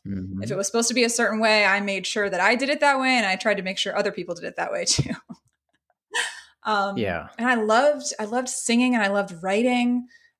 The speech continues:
Speaker 2: Uh, I was, I was very creative, but just to myself. You know, I didn't, didn't really share those things with many people. And then, and growing up, my parents went through a rough patch in their marriage when I was maybe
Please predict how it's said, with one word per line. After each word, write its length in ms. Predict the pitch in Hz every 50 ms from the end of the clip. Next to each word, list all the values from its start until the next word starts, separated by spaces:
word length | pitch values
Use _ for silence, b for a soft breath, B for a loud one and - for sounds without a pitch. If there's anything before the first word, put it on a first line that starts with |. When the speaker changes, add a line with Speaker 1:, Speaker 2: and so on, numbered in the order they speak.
| _ -
Speaker 2:
Uh, 40 |
I 240 | 202 196 190 196 196
was, 160 | 190 196 - 214 208 220
I 60 | 202
was 100 | 240 214
very 180 | 233 285 277 262
creative, 640 | - - 226 220 208 208 214 233 240 240 226 240
but 280 | 214 202 196 - - - - 196
just 360 | - - 226 220 220 - - - _ _ _ _ _ _ _ -
to 140 | - 240
myself. 760 | 226 202 185 226 - 196 185 202 285 - - - - - - _ _ _ _ -
You 80 | 233
know, 140 | 247 254 262
I 140 | 214 196 202
didn't, 360 | 196 220 226 240 233 - - _ _ _ _ _ _ _ _ _ _ -
didn't 140 | 269 285 285
really 140 | 269 226
share 240 | 233 - - 214 226
those 160 | 220 240 247
things 200 | 240 247 240 233
with 120 | 240 240 240
many 160 | 233 233 233
people. 480 | 233 247 240 240 - 226 233 233 226 220
And 180 | - 202 202
then, 200 | 202 196 202 196
and 200 | - 196 196 196
growing 300 | 190 208 208 208 202 220
up, 300 | 247 262 233 214 208 -
my 100 | 214 202 202
parents 460 | 202 - 214 208 208 202 - - -
went 180 | 202 - -
through 180 | - 208 190 190
a 40 | 185
rough 280 | 175 185 185 185 -
patch 280 | - 214 196 190 - -
in 60 | 202
their 100 | 190 185
marriage 360 | 180 175 180 185 180 185 180
when 100 | - 180
I 120 | 175 175 175
was 200 | 175 180 175 -
maybe 420 | 180 185 170 180 175 175 175 _